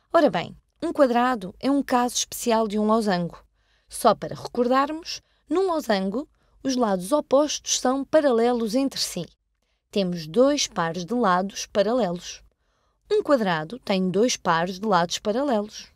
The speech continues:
E tem uma segunda condição. Todos os ângulos são ângulos retos. Então, um quadrado vai ser definitivamente um losango. Agora,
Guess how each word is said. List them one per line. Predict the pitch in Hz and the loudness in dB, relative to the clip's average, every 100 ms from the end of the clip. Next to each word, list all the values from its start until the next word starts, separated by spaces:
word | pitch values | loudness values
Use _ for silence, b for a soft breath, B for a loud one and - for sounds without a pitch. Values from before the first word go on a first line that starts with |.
| _ | _
E | 320 | -4
tem | 311 330 | -2 -2
uma | 339 | -2
segunda | 320 247 302 302 | -4 -2 0 0
condição. | - 294 311 294 226 214 - _ _ _ _ | -2 -2 -2 -2 -2 -4 -8 _ _ _ _
Todos | 339 339 247 247 | 0 0 -2 -4
os | 226 | -2
ângulos | 220 214 214 214 | 0 0 -2 -4
são | 247 226 | -2 0
ângulos | 180 185 202 | -2 -4 -6
retos. | 180 170 143 - - _ _ _ _ - | -4 -6 -6 -16 -20 _ _ _ _ -4
Então, | 359 240 196 220 339 | -2 2 0 0 -6
um | - 269 | -2 0
quadrado | 302 247 226 233 220 | 2 4 2 2 -2
vai | 247 | -4
ser | - 233 214 226 | -2 0 2 0
definitivamente | 214 349 - 247 226 247 220 220 233 - - | -2 -4 -2 -4 -4 -2 -2 0 -2 -6 -2
um | 247 | 2
losango. | 247 254 196 180 170 _ _ _ _ _ - | 2 2 0 -2 -6 _ _ _ _ _ 0
Agora, | 285 214 165 156 | 4 4 2 -4